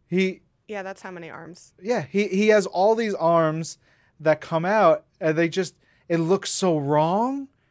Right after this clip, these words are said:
Speaker 1: I love it. All right, we're gonna talk more Spider-Man now with June twelfth, nineteen seventy-three, because John Jameson, who'd actually been around since the beginning of the series, makes his first appearance as Man Wolf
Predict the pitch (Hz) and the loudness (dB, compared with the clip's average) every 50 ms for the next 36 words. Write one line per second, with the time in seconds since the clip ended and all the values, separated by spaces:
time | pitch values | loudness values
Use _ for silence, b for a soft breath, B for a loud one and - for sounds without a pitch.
0 | _ _ _ _ _ _ _ _ 151 147 147 165 175 170 131 131 117 - _ _ | _ _ _ _ _ _ _ _ -4 2 6 6 6 6 4 0 -6 -6 _ _
1 | b b b b b b b b b b b b _ _ _ 160 156 151 135 131 | b b b b b b b b b b b b _ _ _ 4 4 4 4 0
2 | 156 156 165 175 147 185 175 143 151 170 190 202 214 202 202 - 208 196 190 185 | -2 -2 -2 0 2 2 2 2 4 6 8 8 8 6 6 6 6 6 6 6
3 | 180 175 170 175 180 175 175 175 170 165 151 139 - - 226 240 202 - 175 160 | 2 0 0 0 2 2 4 6 6 4 4 0 -4 -4 -4 -4 0 4 4 4
4 | 147 - 185 220 247 - - 147 139 135 - 151 139 147 135 - 160 156 147 139 | 4 4 2 0 0 0 -4 -8 -8 -2 -2 -2 -2 -2 -4 -4 -4 -4 -4 -4
5 | - 143 127 - - 160 143 135 131 135 - 262 320 269 175 - 156 135 131 113 | -4 -4 -4 -2 0 0 0 0 0 0 0 0 0 0 -2 -2 -2 -4 -4 -2
6 | 156 151 147 143 139 - - 143 131 120 143 135 131 143 143 135 135 - - - | 2 4 4 2 2 0 -4 -4 -4 -2 -4 -4 -4 -4 -6 -6 -8 -12 -20 -16
7 | - 135 123 120 120 120 _ - - 262 311 320 254 185 160 143 135 b b b | -14 -12 -12 -12 -14 -16 _ -6 -2 -2 0 2 2 0 0 -2 -4 b b b
8 | b b b b - 143 127 147 139 - - 143 135 131 127 117 139 147 170 165 | b b b b -12 -8 -8 -6 -8 -4 -4 -2 -2 -2 -4 -4 -4 -4 -4 -4
9 | - 165 151 - - 151 139 - 135 - - 139 131 135 - - 110 113 117 - | -6 -10 -10 -6 -6 -6 -6 -6 -12 -10 -8 -8 -8 -8 -10 -14 -16 -16 -16 -18
10 | b b b b 165 170 175 190 208 214 214 214 185 170 147 151 175 175 160 147 | b b b b -2 2 6 8 10 10 10 8 6 4 2 4 4 4 4 2
11 | 139 139 - - - | 0 -6 -12 -20 -20